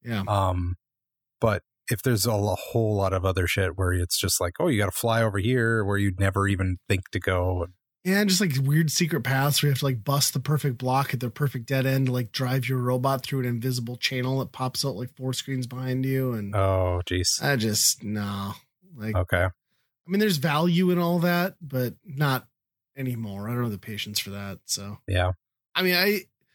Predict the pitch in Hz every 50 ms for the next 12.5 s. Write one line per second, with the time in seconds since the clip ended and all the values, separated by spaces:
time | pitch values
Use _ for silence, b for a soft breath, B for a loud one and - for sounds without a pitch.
0 | _ _ _ _ _ _ _ _ _ _ - 214 190 233 208 185 190 170 151 143
1 | 139 139 135 113 113 113 110 107 - - - 104 92 90 - - - - _ _
2 | - 143 156 143 175 156 - - 147 131 113 135 139 131 127 120 120 117 107 113
3 | 110 110 110 104 101 101 101 98 - 95 90 95 95 - _ _ _ _ _ _
4 | 110 107 _ _ _ _ - 131 127 120 127 123 120 120 113 113 113 113 98 80
5 | 92 110 110 110 113 117 123 127 127 127 110 117 113 113 117 113 127 131 - -
6 | - - - - 143 139 127 117 127 123 104 110 101 - 107 110 117 120 - -
7 | - - - 110 104 113 - _ _ _ _ _ - 151 165 147 160 180 170 151
8 | 123 - _ _ _ _ _ _ _ _ _ _ _ - 135 - - 156 143 143
9 | 131 117 98 82 _ _ 131 _ _ _ _ _ _ _ _ _ _ _ _ _
10 | _ _ _ _ _ _ - 170 156 - 247 254 254 247 233 233 233 226 220 220
11 | 185 - - 185 147 - 175 151 139 131 113 - 117 110 110 117 - 123 120 113
12 | 98 107 110 107 107 104 107 101 110 120